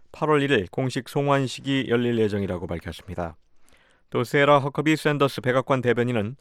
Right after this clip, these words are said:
김정은 위원장은 미군 유해를 송환하겠다고 대통령에게 한 약속의 일부를 지켰다며 우리는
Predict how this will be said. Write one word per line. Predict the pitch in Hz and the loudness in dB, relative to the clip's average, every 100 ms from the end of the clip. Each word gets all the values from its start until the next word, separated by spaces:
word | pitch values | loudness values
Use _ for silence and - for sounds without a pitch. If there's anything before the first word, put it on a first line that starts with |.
| - - _ - | -20 -20 _ -8
김정은 | 147 147 151 156 | -2 2 2 4
위원장은 | 143 143 147 123 87 85 _ | 2 2 4 2 -2 -10 _
미군 | 135 143 151 | -2 0 2
유해를 | 139 131 143 143 | 0 0 2 2
송환하겠다고 | 135 139 131 123 113 107 110 131 123 _ _ _ | 2 2 2 2 2 0 0 0 -2 _ _ _
대통령에게 | - 110 123 123 127 147 | -2 0 0 0 0 0
한 | 135 151 147 | 0 0 0
약속의 | 120 - 143 131 131 | 0 0 -2 2 2
일부를 | 113 127 123 127 117 | 2 -2 0 0 -2
지켰다며 | 110 113 117 113 98 82 - _ - _ - | -4 -2 0 0 -2 -6 -16 _ -20 _ -6
우리는 | 123 139 104 85 | -2 0 0 -2